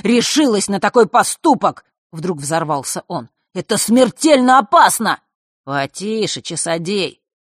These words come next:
хмыкнул Данила, не отрываясь от осторожного обмахивания кисточкой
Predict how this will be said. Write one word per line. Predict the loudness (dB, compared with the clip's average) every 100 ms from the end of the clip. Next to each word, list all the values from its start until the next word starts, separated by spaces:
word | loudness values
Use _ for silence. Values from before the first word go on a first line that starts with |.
| -6
хмыкнул | -6 -6 -8
Данила, | -4 -4 -4 -4 -6 -8 _ _
не | -6
отрываясь | -6 -6 -4 -4 -6
от | -12
осторожного | -10 -6 -6 -4 -4 -4
обмахивания | -4 -8 -8 -8 -8
кисточкой | -8 -10 -10 -12 -10 -10